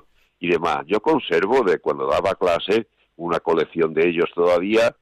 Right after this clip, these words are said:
magníficos, ¿no? Todos los niños son muy creativos. Lo que, lo que hay que saber es orientarlos, ¿no? ¿Eh?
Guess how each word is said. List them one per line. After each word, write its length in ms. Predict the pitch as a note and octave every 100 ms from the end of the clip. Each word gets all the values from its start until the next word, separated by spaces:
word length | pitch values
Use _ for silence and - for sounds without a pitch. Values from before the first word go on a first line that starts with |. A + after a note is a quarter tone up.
| _ _
magníficos, 760 | D2 - B2+ D3+ G2+ C#2 B1+ G2+
¿no? 180 | G#2
Todos 320 | - D#2+ D#2+ C#2+
los 120 | D2
niños 260 | D#2+ F#2+ A2
son 140 | E2+
muy 180 | C#2+ D2
creativos. 540 | D2 C#2 D#2+ C#2+ - _ _ _ -
Lo 140 | E2+
que, 300 | - F2 E2 F2
lo 160 | F2+
que 240 | - G#2 G#2+
hay 160 | C#3+
que 160 | E3 F3+
saber 420 | D3+ B2+ B2+ B2+
es 200 | A2+ C3
orientarlos, 920 | A2+ G#2+ F2+ D#2 - F2+ E2+ C2 A#1+ - -
¿no? 280 | G#2 B2 G#2 D#2+
¿Eh? 260 | G#2 A#2